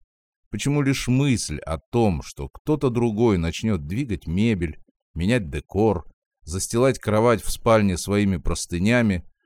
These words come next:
расставлять на кухне свою посуду, создавать внутри прошедшей жизни новую, вызывала в ней паническое неприятие. Бывая в Москве по нескольку раз за год, она все равно ни разу здесь не появилась,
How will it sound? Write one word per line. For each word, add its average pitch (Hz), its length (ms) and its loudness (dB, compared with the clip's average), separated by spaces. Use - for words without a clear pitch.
расставлять 135 560 0
на 120 140 -2
кухне 127 320 -2
свою 120 320 -2
посуду, 107 680 -2
создавать 92 560 -2
внутри 92 340 -2
прошедшей 85 600 -2
жизни 87 420 -2
новую, 107 720 2
вызывала 113 680 2
в 90 80 0
ней 98 200 2
паническое 92 840 0
неприятие. 82 720 -4
Бывая 135 420 4
в 127 40 -2
Москве 131 360 0
по 107 120 -2
нескольку 117 540 -2
раз 107 200 2
за 107 260 0
год, 80 220 -10
она 92 200 -2
все - 260 -4
равно 117 340 0
ни 82 140 -2
разу 110 360 -2
здесь 92 360 -4
не 95 100 -2
появилась, 82 720 -6